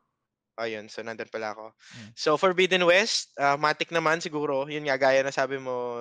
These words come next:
Speaker 1: Sir Jazz. Madaming mga naka-backlog si Forbidden West.
Speaker 2: Mm.
Speaker 1: Judgment, Last Judgment, binili ko siya. Ah, nabudo lang ako kasi dalawa. Nakita ko mura. Eh,
Speaker 2: Okay.
Speaker 1: Yakuza series, so binili ko din. Ah,
Speaker 2: Eh,
Speaker 1: gusto ko din
Speaker 2: kompleto ka
Speaker 1: i-try.
Speaker 2: pala.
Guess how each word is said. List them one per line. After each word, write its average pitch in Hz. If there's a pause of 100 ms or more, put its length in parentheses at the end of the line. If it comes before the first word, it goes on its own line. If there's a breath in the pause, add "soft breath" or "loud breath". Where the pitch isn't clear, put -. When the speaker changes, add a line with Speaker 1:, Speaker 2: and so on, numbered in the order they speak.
(180)
Speaker 1:
Sir 120
Jazz. 117 (160)
Madaming 135
mga 139
naka-backlog 131
si -
Forbidden 107
West. 131
Speaker 2:
Mm. 120 (800 loud breath)
Speaker 1:
Judgment, 233
Last 208
Judgment, 175
binili 190
ko 196
siya. 175 (500 soft breath)
Ah, 156
nabudo 165
lang 175
ako 165
kasi 165
dalawa. 147 (120)
Nakita 151
ko 151
mura. 139 (180)
Eh, 139
Speaker 2:
Okay. 139 (140)
Speaker 1:
Yakuza 147
series, 135
so 120
binili 113
ko 110
din. 101 (1300 loud breath)
Ah, 131
Speaker 2:
Eh, 127
Speaker 1:
gusto 262
ko 320
din 339
Speaker 2:
kompleto 359
ka -
Speaker 1:
i-try. -
Speaker 2:
pala. 320